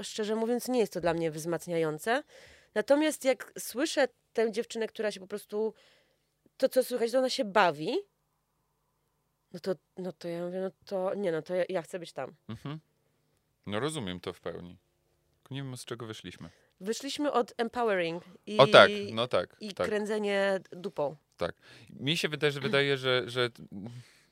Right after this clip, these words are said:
Speaker 2: co mi się empowering, co jest, a co jest w ogóle dla ciebie, em-, co cię, co, kiedy ty się czujesz empowered? As a person.
Speaker 1: Czuję się w, taka w, w sytuacjach, jak jestem słuchana.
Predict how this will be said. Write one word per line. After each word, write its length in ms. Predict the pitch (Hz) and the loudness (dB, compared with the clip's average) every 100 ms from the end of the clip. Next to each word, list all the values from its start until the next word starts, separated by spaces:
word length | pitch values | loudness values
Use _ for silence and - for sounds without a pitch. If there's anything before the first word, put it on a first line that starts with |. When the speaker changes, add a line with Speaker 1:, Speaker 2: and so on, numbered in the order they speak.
| - | -16
Speaker 2:
co 160 | 123 | -12
mi 120 | 117 107 | -12 -12
się 120 | - | -12
empowering, 600 | 101 - 101 98 95 95 | -10 -4 -4 -4 -8 -16
co 160 | - 110 | -12 -10
jest, 400 | 101 - - _ | -10 -12 -20 _
a 60 | 110 | -4
co 120 | - | -2
jest 120 | 175 | 0
w 20 | |
ogóle 220 | 143 110 101 | 0 0 0
dla 140 | 98 | 0
ciebie, 280 | - 85 87 | -6 -6 -6
em-, 160 | - 85 - - - | -6 -10 -12 -18 -16
co 140 | - 113 | -12 -10
cię, 160 | - 101 | -8 -6
co, 160 | - 107 | -6 -6
kiedy 240 | 110 104 | -6 -8
ty 100 | - | -10
się 100 | 92 | -12
czujesz 280 | 85 85 85 | -10 -10 -10
empowered? 540 | 85 82 80 76 - - _ - - _ _ _ _ _ _ - | -12 -8 -6 -8 -12 -20 _ -20 -20 _ _ _ _ _ _ -2
As 160 | 120 | 0
a 40 | 143 | 0
person. 500 | - 85 - - - - - - - - - - - - _ _ _ _ _ _ _ _ _ _ | 0 -2 -2 -12 -14 -18 -20 -20 -20 -20 -20 -20 -20 -20 _ _ _ _ _ _ _ _ _ _
Speaker 1:
Czuję 340 | 254 262 254 | -4 0 0
się 240 | 226 233 208 | -2 -4 -6
w, 200 | - - 180 _ 196 - | -10 -20 -20 _ -20 -6
taka 260 | 220 214 | -4 -4
w, 80 | - - - 214 202 | -6 -14 -6 -4 -4
w 60 | - | -8
sytuacjach, 560 | 226 226 226 220 208 | -10 0 0 2 -2
jak 140 | 214 208 | -4 -4
jestem 260 | 214 202 | -6 -6
słuchana. 580 | 202 - 175 190 190 269 | -10 -10 -4 -2 0 -2